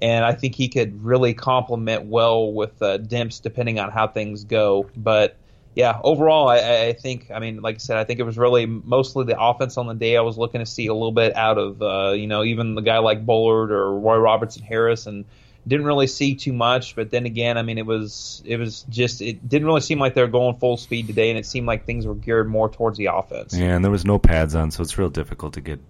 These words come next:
Speaker 2: good evaluations on the offensive and defensive linemen. Then we'll have to wait for Saturday for that. One player that I thought did stand out, last guy we'll talk about here before we wrap it up, uh, Tariq Cohen, and, uh, you know, his playmaking ability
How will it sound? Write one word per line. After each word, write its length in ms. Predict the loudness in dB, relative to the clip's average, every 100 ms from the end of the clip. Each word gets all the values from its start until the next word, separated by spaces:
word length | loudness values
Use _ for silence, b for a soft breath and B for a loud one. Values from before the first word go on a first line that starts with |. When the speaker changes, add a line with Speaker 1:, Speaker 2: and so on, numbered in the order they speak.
| _ -20 -12
Speaker 2:
good 240 | 0 0 0
evaluations 880 | -2 -6 -6 -8 -10 -10 -10 -10
on 160 | -10 -12
the 60 | -10
offensive 520 | -10 -8 -10 -10 -12
and 100 | -10
defensive 440 | -10 -10 -12 -10
linemen. 320 | -8 -8 -8
Then 140 | -10 -10
we'll 120 | -10
have 100 | -10
to 80 | -8
wait 180 | -10 -12
for 80 |
Saturday 480 | -14 -10 -8 -8 -10
for 280 | -12 -10 -8
that. 220 | -8 -10 B B B
One 120 | -16 -8
player 260 | -4 -2
that 160 | 0 -2
I 60 |
thought 240 | 0 -2 -2
did 160 | -6
stand 320 | -6 -6 -6 -6
out, 260 | -8 -8
last 240 | -8 -8 -6
guy 100 | -6
we'll 140 | -6
talk 260 | -6 -6 -6
about 200 | -8 -6
here 160 | -8
before 260 | -8 -10 -8
we 60 |
wrap 260 | -6 -8 -8
it 60 | -8
up, 200 | -10 _ _ _ _ _ _ _ -16 -8
uh, 160 | -8
Tariq 240 | -4 -6 -4
Cohen, 280 | -6 -6 -8 B B B B
and, 300 | -10 -10 -10 -14
uh, 300 | -20 -20 -20 -20 -12
you 60 |
know, 100 | -8
his 260 | -2 -2 -2
playmaking 640 | 0 2 2 -2 -6 -8 -10
ability 500 | -8 -8 -6 -8